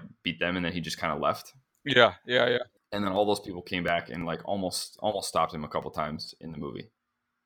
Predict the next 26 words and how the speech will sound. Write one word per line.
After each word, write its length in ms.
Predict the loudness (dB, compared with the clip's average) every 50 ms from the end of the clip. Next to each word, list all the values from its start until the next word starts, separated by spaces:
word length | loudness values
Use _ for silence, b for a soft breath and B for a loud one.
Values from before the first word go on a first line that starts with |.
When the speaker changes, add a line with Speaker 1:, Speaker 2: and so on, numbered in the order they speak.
| _ _
Speaker 1:
So 200 | 0 4 8 8
I 80 | 10 10
guess, 200 | 8 6 4 4
yeah, 160 | 4 6 6
I 80 | 8 6
guess 140 | 6 4 4
my 120 | 4 2 4
thing 240 | 4 4 4 6
was 240 | 6 6 4 4 2 2
I 120 | 2 2 4
felt 200 | 4 4 4 6
like 140 | 6 4 4
at 60 | 2
the 100 | 0 0
end 100 | 2 2
of 40 | 2
the 60 | 2
movie 280 | 2 2 0 2 2 2
you 120 | 2 2
could 200 | 2 -2 -6 -8
completely 560 | -10 -12 -14 -12 -6 -2 -2 0 2 2 2
and 100 | 2 2
totally 300 | 2 2 2 4 4 2
sympathize 760 | 2 2 0 -2 -4 -2 2 4 6 6 6 4 0 -4 -6 -8
with 260 | -4 -2 0 0 0 2
Thanos, 480 | 2 2 2 2 2 0 -2 -6 -8